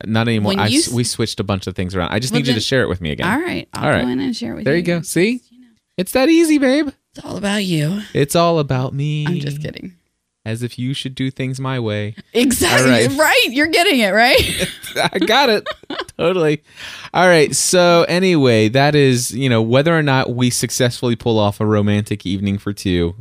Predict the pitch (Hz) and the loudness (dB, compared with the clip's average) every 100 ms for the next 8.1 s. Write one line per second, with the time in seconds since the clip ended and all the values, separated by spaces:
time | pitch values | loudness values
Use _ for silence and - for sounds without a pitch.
0 | - 98 95 90 95 90 - 87 87 - | -6 -2 0 -2 -2 -4 -4 -6 -6 -6
1 | 76 65 - 170 175 185 180 170 - 151 | -6 -6 -2 -2 0 -2 0 -2 -4 -6
2 | 147 147 - 143 143 143 - - - 120 | -6 -8 -8 -10 -10 -12 -14 -14 -4 0
3 | 147 156 175 190 214 277 226 165 254 339 | 2 4 4 4 4 4 4 2 0 -2
4 | 294 - 247 156 135 160 170 180 180 170 | -2 -2 0 0 -2 -4 -6 -4 -4 0
5 | 156 135 - _ _ - 117 - 78 - | 2 0 -4 _ _ -2 -2 0 -2 -4
6 | - - 82 80 - - 226 - - - | -8 -8 -8 -4 -6 -4 -8 -8 -12 -12
7 | - 180 240 - - - - - 98 90 | -8 -4 -2 -4 -6 -8 -8 -6 -4 -4
8 | 85 | -6